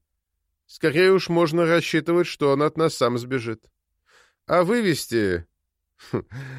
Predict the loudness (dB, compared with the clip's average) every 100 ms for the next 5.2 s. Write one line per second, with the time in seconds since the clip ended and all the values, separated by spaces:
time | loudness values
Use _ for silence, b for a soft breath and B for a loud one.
0 | -20 _ -2 0 0 -4 -4 -2 -2 -2
1 | 0 0 2 2 0 0 0 2 0 0
2 | -2 -2 -2 -2 -4 -4 -8 -10 -12 _
3 | _ _ _ _ _ _ _ _ -6 0
4 | 0 2 2 0 -2 -4 -2 -4 -4 -6
5 | -6